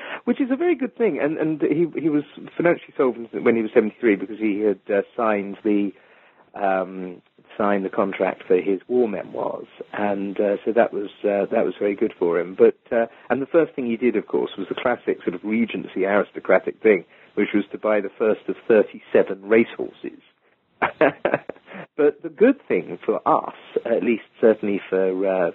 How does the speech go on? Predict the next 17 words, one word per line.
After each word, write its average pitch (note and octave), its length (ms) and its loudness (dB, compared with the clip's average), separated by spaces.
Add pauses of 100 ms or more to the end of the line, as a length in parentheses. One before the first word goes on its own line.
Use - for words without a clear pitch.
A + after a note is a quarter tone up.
for F#2 100 -2
biographers A2 680 -2
of G2 180 -12
Churchill - 600 -4 (360)
and F2+ 140 -4
people F#2+ 260 0
who F2 80 -6
write C3+ 320 -2
about - 300 -8
him, - 340 -6 (100)
is A#2+ 280 2 (180)
that B2 240 0 (160)
he, C3 460 0
um, B2+ 340 -2 (380)
was B2 100 0 (140)
forced, F3+ 300 0 (100)
because D3+ 340 2